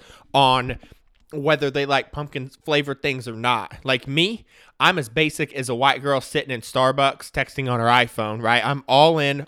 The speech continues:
on pumpkin spice stuff. If, if there are options out there that have an option to be pumpkin spice, I would make 'em pumpkin spice. Like, we got a baby due in February. If I can make my baby pumpkin spice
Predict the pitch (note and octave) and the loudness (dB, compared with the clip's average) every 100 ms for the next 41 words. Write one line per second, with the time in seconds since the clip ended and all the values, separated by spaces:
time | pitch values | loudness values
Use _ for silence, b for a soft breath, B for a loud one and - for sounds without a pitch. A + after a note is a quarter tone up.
0 | A#2 B2+ A#2+ C3+ B2+ B2+ - B2+ A#2 - | -6 -4 -4 -6 -6 -8 -2 0 0 0
1 | A2+ A2 - C#3 - B B B - C3 | -4 -4 -2 -4 -4 B B B -4 -2
2 | F3 F#3 B2 C#3+ F3+ - G3 G3+ F#3+ A3+ | 2 2 2 0 0 -4 -4 -2 -2 -2
3 | A3+ - C#3+ - - E3+ F3+ E3+ F3 - | -6 -4 -4 -4 0 0 0 -4 -6 -6
4 | F3 D#3+ D#3 F3+ E3+ D#3+ - E3+ F#3 - | -6 -6 -4 -4 -6 -10 -2 0 0 -4
5 | - C#3 B2+ C3 C3 A#2 B2+ A#2 A2+ - | -2 -2 0 -2 -2 -8 -10 -12 -12 -6
6 | G2+ F#2 - b b b C3+ C3+ B2 C#3 | -6 -6 -16 b b b -4 -4 -10 -6
7 | D#3 E3 C#3 B2+ D3 F3 D#3 E3 D3 C3 | -2 0 0 2 2 0 -4 -2 -2 0
8 | D3+ F3 F#3 G3 G3+ G3 b b b _ | -2 0 0 2 -2 -4 b b b _
9 | - C#3+ - C3+ - E3 E3 E3 D3+ D3+ | -6 -6 0 0 0 -2 -2 0 0 2
10 | D#3 D3 E3 E3+ E3+ D3 - E3+ F#3+ - | 0 0 -2 -2 -2 -4 4 4 4 -2
11 | - | -14